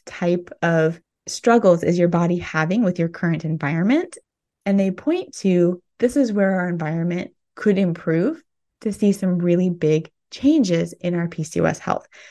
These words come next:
So next week, when we talk about really getting into that healing zone for our P C O S hormones and getting down into those root causes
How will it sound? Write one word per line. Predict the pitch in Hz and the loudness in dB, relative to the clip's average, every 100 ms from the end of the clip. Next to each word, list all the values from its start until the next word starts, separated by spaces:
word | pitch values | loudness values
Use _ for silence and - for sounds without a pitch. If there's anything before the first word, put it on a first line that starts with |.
| _ - | _ -2
So | 233 | 2
next | 226 262 370 - | 4 4 2 -4
week, | 240 214 202 | -2 0 0
when | 214 | 0
we | 202 | 0
talk | 190 190 190 | -2 -4 -2
about | 202 175 165 - _ _ _ 196 | -2 -2 -4 -6 _ _ _ 0
really | 208 214 | 2 2
getting | 190 202 196 | 2 2 2
into | 185 185 175 | 0 -2 -4
that | 170 - | -4 -4
healing | - - 202 202 196 190 202 | -8 0 2 4 4 2 0
zone | 180 175 160 151 151 175 - | 0 2 2 0 -2 -4 -8
for | - 175 | 0 2
our | 165 | 4
P | 165 180 | 2 -2
C | 175 | 0
O | 170 | -2
S | |
hormones | 160 165 170 143 165 - - - | -2 -2 -2 -2 -6 -10 -12 -2
and | 175 165 170 | 0 0 0
getting | 190 185 | 0 2
down | 175 170 165 | 2 0 -2
into | 165 | -2
those | 156 160 | -4 -2
root | 160 175 175 | 0 -2 -2
causes | - 175 175 170 170 170 | -6 -4 -2 -2 -2 -4